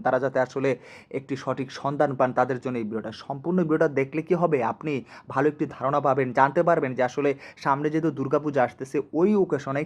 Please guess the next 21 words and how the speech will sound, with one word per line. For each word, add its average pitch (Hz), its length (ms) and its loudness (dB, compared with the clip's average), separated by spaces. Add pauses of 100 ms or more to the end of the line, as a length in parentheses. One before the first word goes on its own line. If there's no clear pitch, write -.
কী 165 120 -4
ধরনের 156 320 0
কালেকশনগুলো 120 600 -6
চলে। - 180 -10 (320)
হ্যাঁ, 147 180 4 (100)
সারা 123 240 2
বাংলাদেশে 151 360 0 (120)
বিভিন্ন 175 280 0 (140)
অকেশনেই 180 480 0
কিন্তু 156 160 -2 (100)
শাড়ির 131 320 -2
চাহিদাটা 139 400 4 (380)
যথেষ্ট 214 280 -2 (120)
বেড়ে 131 220 2
যায় 113 140 0 (120)
ঈদের 135 200 2
আগে 127 220 2 (100)
বা 120 80 0 (400)
এরক-, 131 260 -6
এরকম 135 220 0 (100)
অকেশন 123 280 -4